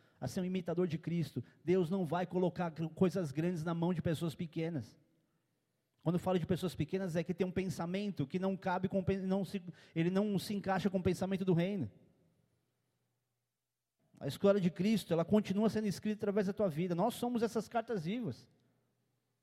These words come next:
Agora, é quase impossível encontrar uma pessoa nos dias de hoje que seja de fato feliz, de vida plena,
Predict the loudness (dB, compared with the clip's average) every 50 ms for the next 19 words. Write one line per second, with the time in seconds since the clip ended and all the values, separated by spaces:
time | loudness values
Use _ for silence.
0 | _ _ _ _ _ _ _ -20 -20 _ _ -4 2 6 8 8 10 10 8 6
1 | 4 0 -2 -8 -14 -20 -20 -20 -20 -20 -20 -20 _ _ _ _ _ _ _ _
2 | _ _ _ _ _ _ _ _ -6 -4 -2 0 0 2 2 2 2 2 2 0
3 | 0 -2 -2 -2 0 2 2 2 2 2 0 2 2 0 0 0 0 0 0 0
4 | -2 -2 -2 -2 0 2 4 4 2 2 0 -4 -10 -16 -20 _ _ _ _ _
5 | 0 2 2 2 2 2 2 2 2 2 2 2 2 2 0 -2 -2 -4 -8 -10
6 | -14 _ _ _ _ _ _ _ _ _ _ _ _ _ -10 -10 -6 -2 0 2
7 | 2 2 2 2 0 0 0 -2 -4 -4 -4 -4 -2 -2 0 0 -2 -2 -4 -4
8 | -8 -12 -16 -18 -20 -20 -20 _ _ _ _ _ _ _ _ _ _ _ _ _
9 | _ _ _ _ _ _ _ _ _ -14 -12 -6 -4 -2 0 0 -2 -2 0 2
10 | 2 2 2 0 -2 -2 -4 -6